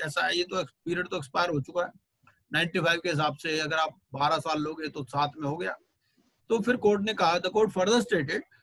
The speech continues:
that the secured creditors right to invoke remedy under surface act is independent of and despite the pendency of proceedings under the act of nineteen। उन्होंने कहा भाई आरडीबी एक्ट में आपकी प्रोसीडिंग चल रही है, आरडीबी एक्ट नाइंटी थ्री में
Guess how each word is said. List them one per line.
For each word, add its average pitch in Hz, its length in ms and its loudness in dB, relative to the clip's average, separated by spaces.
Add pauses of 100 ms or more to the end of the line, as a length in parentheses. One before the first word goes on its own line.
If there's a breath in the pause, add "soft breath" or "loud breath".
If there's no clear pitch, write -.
(140 soft breath)
that 175 200 -2
the 180 120 2
secured 247 400 2
creditors 160 460 0
right 185 240 4
to 175 100 2
invoke 160 320 -4
remedy 175 340 2
under 165 220 -6
surface 165 360 -2 (140)
act 143 200 -4
is 196 120 -8 (100)
independent 190 640 2
of 185 160 0 (380)
and 254 300 6
despite 202 520 4
the 208 140 4
pendency 156 480 -2
of 175 120 -6
proceedings 143 520 -4
under 131 180 -4
the 135 120 0
act - 180 -6
of - 40 -8 (100)
nineteen। 131 260 -14
उन्होंने 202 200 -2
कहा 180 140 -6
भाई 220 120 0 (140)
आरडीबी 190 320 2
एक्ट 190 220 0
में 185 200 -2 (500 soft breath)
आपकी 170 240 -4
प्रोसीडिंग 185 440 -2
चल 202 180 2
रही 160 160 2
है, 117 80 -4 (100)
आरडीबी 147 280 -2
एक्ट 156 180 -6
नाइंटी 143 320 -2
थ्री 185 300 -2
में 127 240 -4